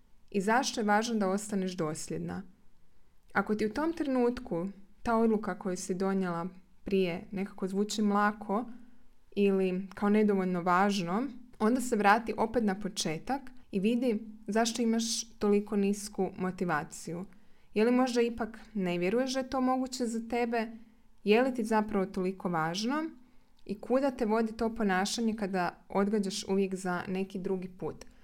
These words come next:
Daću ti primjer. Ako odlučiš krenuti u teretanu ili, ne znam, smršaviti pet kila, ja sad dajem ovaj primjer jer to je nešto što je meni blisko. Nakon poroda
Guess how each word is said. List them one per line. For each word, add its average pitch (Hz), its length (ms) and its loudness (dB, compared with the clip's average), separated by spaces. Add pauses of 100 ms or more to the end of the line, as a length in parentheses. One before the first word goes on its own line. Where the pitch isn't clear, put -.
(320)
Daću 226 280 0
ti 214 120 -2
primjer. 170 400 -4 (540)
Ako 262 480 2
odlučiš 220 1040 0 (340)
krenuti 202 440 0
u 190 100 -4
teretanu 185 640 0
ili, 180 280 -4
ne 165 160 -6
znam, 165 140 -8
smršaviti 175 580 -6
pet 180 260 -6
kila, 220 280 -2
ja 220 140 -2
sad 226 160 -4
dajem 233 220 2
ovaj 226 240 -2
primjer 220 340 0
jer 214 200 -4
to - 80 -6
je 214 40 0
nešto 214 220 0
što - 160 -6
je 196 40 0
meni 202 220 0
blisko. 220 580 -4 (640)
Nakon 208 380 2
poroda 196 680 2